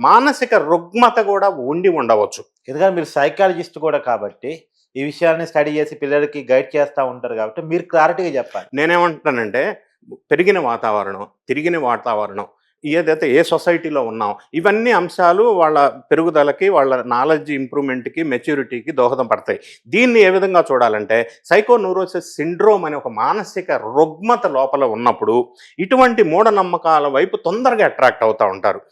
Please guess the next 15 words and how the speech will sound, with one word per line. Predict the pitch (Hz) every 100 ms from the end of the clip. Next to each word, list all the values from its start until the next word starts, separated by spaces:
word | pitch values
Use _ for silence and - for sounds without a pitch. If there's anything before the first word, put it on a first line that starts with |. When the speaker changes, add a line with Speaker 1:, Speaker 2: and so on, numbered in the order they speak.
| _ _ 120
Speaker 1:
ఒకటి. | 117 110 104 _ -
రెండోది | 220 262 262 240
మానసిక | 190 160 269 247 226 208
రుగ్మత | 175 180 202 214
ఎప్పుడైతే | 175 - 175 170
మనుషుల్లో | 147 143 147 156 127
ఉందో | 107 104 101 113 - -
వాళ్ళు | 180 185
ఎక్కువ | 190 - 254
మంది | 220 208
పబ్లిక్ | 208 160 170 233 -
మూవ్‌మెంట్‌లో | 175 190 185 170 165 170
పబ్లిక్‌తో | 170 156 170 196 - 185
కలిసి | - 151 170 170
ఉండటానికి, | 156 151 147 139 139 156